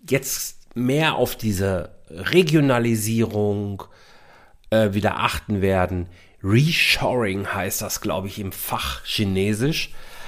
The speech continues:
Ähm, dass wir also nicht mehr gucken, dass wir möglichst günstig an nur diesen super effizienten Weg priorisieren, den letzten Cent aus jedem Prozess herausquetschen, sondern dass andere Dinge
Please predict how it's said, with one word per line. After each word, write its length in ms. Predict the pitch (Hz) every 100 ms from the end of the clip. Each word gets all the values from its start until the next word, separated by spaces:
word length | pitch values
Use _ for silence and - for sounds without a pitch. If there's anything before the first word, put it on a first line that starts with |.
| - - - -
Ähm, 300 | 117 117 117
dass 300 | 117 - 104
wir 100 | 110
also 160 | 107
nicht 260 | 107 135 -
mehr 140 | 113
gucken, 340 | - 123 - 110
dass 220 | 95 -
wir 220 | 92 87
möglichst 1000 | 87 113 170 202 208 202 - 135 - 120
günstig 760 | 131 202 247 - 202 190 - -
an 160 | 131
nur 240 | 143 208 185
diesen 460 | 147 135 123 117
super 440 | 113 175 214 175 -
effizienten 1120 | 135 - - - 147 175 214 - 165 160 156 - - - - -
Weg 540 | 98 95 135 214 220 -
priorisieren, 840 | 170 165 143 147 123 123 131 127
den 140 | 104 101
letzten 680 | 107 175 185 - - 269 127
Cent 500 | - 156 180 190 -
aus 300 | 131 131 120
jedem 320 | 143 156 151
Prozess 640 | - 113 - - - -
herausquetschen, 1040 | 113 - 143 165 - - 151 - 156 151 - - - - - -
sondern 580 | 92 113 151 147 143 - - _ _ _ _
dass 260 | - 107 -
andere 340 | 151 160 147
Dinge 520 | 113 110 110 98 95